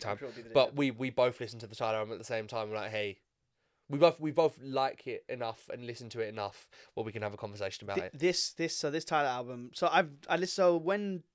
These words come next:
Speaker 1: so Flower Boy is when he kinda had that
Speaker 2: The bigger.
Speaker 1: the, the poppy, not, not he became pop music, but he became more popular, like, a lot more
Speaker 2: I think
Speaker 1: popular.
Speaker 2: at that, at that point he became, like, a s-,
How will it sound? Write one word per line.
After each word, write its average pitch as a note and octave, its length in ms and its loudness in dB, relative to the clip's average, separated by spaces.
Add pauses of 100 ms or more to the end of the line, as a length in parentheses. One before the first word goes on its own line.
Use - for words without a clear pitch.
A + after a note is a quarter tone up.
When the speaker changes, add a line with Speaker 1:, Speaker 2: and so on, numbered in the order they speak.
(160)
Speaker 1:
so - 160 -4
Flower G#3+ 280 4
Boy E3 180 6
is C3+ 80 -2
when C#3+ 80 -4
he C3+ 80 -6
kinda C#3 200 -6
had C3 180 -6
that B2+ 200 -2 (500)
Speaker 2:
The B2+ 80 0
bigger. A2 300 0
Speaker 1:
the, D3+ 120 4 (100)
the D3 100 2
poppy, C3+ 500 -4
not, F3+ 180 -4 (140)
not E3 300 -6
he C#3+ 100 -10
became C#3 460 -6
pop - 140 -10
music, B2 280 -8
but A#2+ 220 -8 (160)
he C#3 80 -8
became C#3+ 280 -4
more C#3 120 -6
popular, A#2 360 -8
like, B2 160 -10 (100)
a C3+ 40 -4
lot - 240 2
more C3+ 80 -4
Speaker 2:
I - 20 0
think F3 180 6
Speaker 1:
popular. D3 180 0
Speaker 2:
at C#3+ 60 6
that, D3+ 220 4 (100)
at - 60 0
that - 160 4
point B2 180 -6
he A2 60 -6
became, A2+ 360 0
like, G#2+ 260 -2 (260)
a A2+ 200 -4
s-, - 180 -14